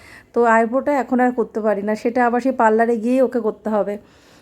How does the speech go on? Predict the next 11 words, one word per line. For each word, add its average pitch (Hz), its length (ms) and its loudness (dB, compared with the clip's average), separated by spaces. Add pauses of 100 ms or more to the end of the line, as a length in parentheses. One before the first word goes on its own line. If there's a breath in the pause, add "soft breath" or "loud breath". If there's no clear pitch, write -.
(120 soft breath)
তো 254 100 2
সেটাও 294 340 4
যাব, 254 340 2
দুই 262 200 -2
বোনে 233 280 0
মিলেই 262 300 0
যাব। 247 340 -2
তো 285 100 -6
ব্লগটা 233 380 0
তোমরা 254 260 0
দেখতে, 226 360 -2